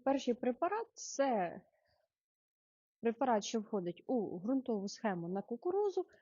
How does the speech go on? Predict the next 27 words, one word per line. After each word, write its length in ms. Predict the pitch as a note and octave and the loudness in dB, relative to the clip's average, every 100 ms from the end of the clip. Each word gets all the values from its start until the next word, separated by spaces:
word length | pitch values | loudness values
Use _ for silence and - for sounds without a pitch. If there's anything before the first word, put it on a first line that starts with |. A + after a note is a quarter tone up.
| _ _ | _ _
Це 220 | C#4+ C#4 | 2 2
у 140 | G#3 | 2
нас 320 | G3+ F#3+ - | 0 0 -4
є 240 | F#3 F3 D#3+ - _ _ _ _ | -2 -2 -4 -10 _ _ _ _
Айдахо, 1160 | - A3+ G3 F3 F3+ F3 F3 A#3 E4+ - - - _ _ _ G3+ | 0 2 2 2 0 -2 2 2 2 -2 -4 -4 _ _ _ -8
він 360 | F#3 B3 F#3+ | 0 0 2
на 140 | F#3+ G3 | 0 0
основі 480 | - G#3+ F#3 E3 | -2 -2 -2 -2
терботилазину. 960 | - A3 G#3 G#3 G#3 G3 G3+ D4 G#4 G#4+ - _ _ - | -2 0 0 -2 0 0 0 -2 -4 -8 -18 _ _ 0
Його 200 | C4+ C#4 | 4 4
можна 340 | A3 A3 G3+ | 4 2 0
вносити 480 | G#3 F#3+ F#3+ F3 F3 | 0 0 -2 -6 -4
на 120 | F3+ | -4
соняшник, 560 | - G4 G4+ F#4 - - | 0 2 2 0 -4 -6
кукурузу, 500 | G3+ G3 E4+ G4 B3+ | -6 -2 2 2 0
цукрові 440 | A3+ A3 A3 G#3+ F#3 | -4 -4 0 0 0
буряки, 480 | G#3 B3+ - G#4 A3+ | 0 -2 -2 -4 -2
залежно 520 | A3 D#4+ G#4 C4+ A3+ | 0 2 0 0 -2
від 320 | F#3+ D4+ E4 - - - - | 2 2 2 -4 -20 -20 -2
рекомендацій 760 | G3+ C4+ B3 G3 F#3 B3 A#3+ F#3 | 2 2 2 0 2 2 0 -4
препарату. 640 | - G3 G3 E3 - C3+ - _ | -2 -2 0 -2 -4 -8 -12 _
Норма 360 | A#3 D4+ B3 G3+ | 6 6 6 4
внесення — 580 | G3+ F3+ - F3+ F3 - F3+ | 4 2 0 -4 -6 -8 -2
від 200 | A3 G3 | -2 -2
двох 340 | G3+ G#3+ F3 | 2 2 4
до 140 | F#3+ | -2
трьох 320 | G3+ G3 D#3+ | 0 -2 -2